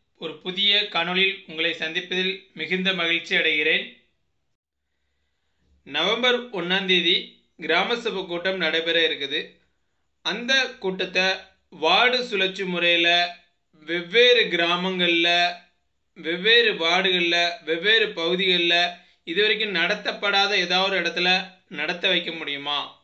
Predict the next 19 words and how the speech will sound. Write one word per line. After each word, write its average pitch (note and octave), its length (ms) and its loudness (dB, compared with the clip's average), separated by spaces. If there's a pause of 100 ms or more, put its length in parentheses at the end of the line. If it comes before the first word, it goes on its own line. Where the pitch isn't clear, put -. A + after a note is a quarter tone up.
(120)
அதுக்கு F#3+ 340 -4
எதுவும் F#3+ 340 2
அரசாணைகள் F3+ 720 0
இருக்கா? D3+ 680 -2 (1200)
அதுக்கு G3+ 260 0
நம்ம G3+ 200 0
என்ன F#3 360 0
பண்ணணும்? E3+ 580 -4 (120)
அது F3+ 220 -2
குறித்த F#3+ 240 -2
விரிவான G3 500 2
தகவலை F3 680 -2
இந்த D3+ 140 -6
காணொளியில D#3 560 -4
பார்க்க C#3+ 240 -8
இருக்கிறோம். C#3 500 -12 (540)
ஊரக C#4+ 400 0
வளர்ச்சித்துறை F#3+ 600 0
சார்பா E3 580 -2